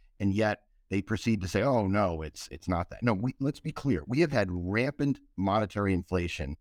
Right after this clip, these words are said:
for the better part of thirty years, that has gone into asset prices. Just look at the share of financial companies in the S and P if you want to get an idea about that. And it, it, you know, over, over that period of time.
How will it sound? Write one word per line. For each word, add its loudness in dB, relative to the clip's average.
for -2
the 0
better 4
part 4
of -4
thirty -2
years, -6
that 0
has 0
gone 2
into 0
asset -2
prices. -8
Just -12
look 4
at 2
the -2
share 2
of -2
financial 0
companies -4
in 2
the 4
S 2
and -6
P 0
if -8
you -4
want 0
to -6
get -2
an -4
idea -4
about -8
that. -20
And 2
it, -2
it, -2
you 2
know, -2
over, -4
over 0
that -4
period -4
of -12
time. -4